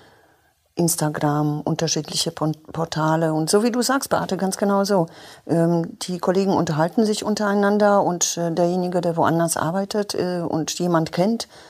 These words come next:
und der super Erfahrungen bei uns gemacht hatte und, äh, sich wohlfühlt, die Kollegen werben die Kollegen. Und, äh, insofern,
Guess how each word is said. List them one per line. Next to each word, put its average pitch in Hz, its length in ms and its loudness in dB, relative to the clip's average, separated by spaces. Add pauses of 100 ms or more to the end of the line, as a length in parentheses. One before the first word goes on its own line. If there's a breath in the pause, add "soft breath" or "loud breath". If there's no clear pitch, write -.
(280 loud breath)
und 165 180 -2
der 170 340 2
super 170 340 0
Erfahrungen 214 540 -2
bei 208 140 0
uns 202 180 -4
gemacht 196 320 -2
hatte 202 480 -4
und, - 380 -4
äh, 165 240 0 (240 loud breath)
sich 160 320 0
wohlfühlt, 226 720 0 (420 soft breath)
die 185 100 -8
Kollegen 165 560 0
werben 156 300 0
die 185 100 -4
Kollegen. 170 540 -2
Und, 147 400 -4
äh, 151 180 -4
insofern, 165 800 -2